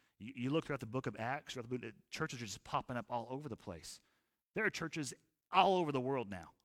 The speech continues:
all over the world. And they're not the kingdom of God. They're vessels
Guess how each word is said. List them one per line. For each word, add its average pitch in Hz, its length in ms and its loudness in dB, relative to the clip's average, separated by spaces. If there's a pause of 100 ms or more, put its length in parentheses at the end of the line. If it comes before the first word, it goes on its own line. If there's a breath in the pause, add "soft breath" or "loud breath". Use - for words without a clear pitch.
(120)
all 196 280 8
over 208 400 0
the 165 100 -2
world. 175 380 -4 (420 soft breath)
And 147 140 0
they're 170 120 6
not 196 380 6
the - 60 -4
kingdom 175 360 2
of 180 80 -4
God. 175 500 8 (540 soft breath)
They're 131 140 2
vessels 131 840 0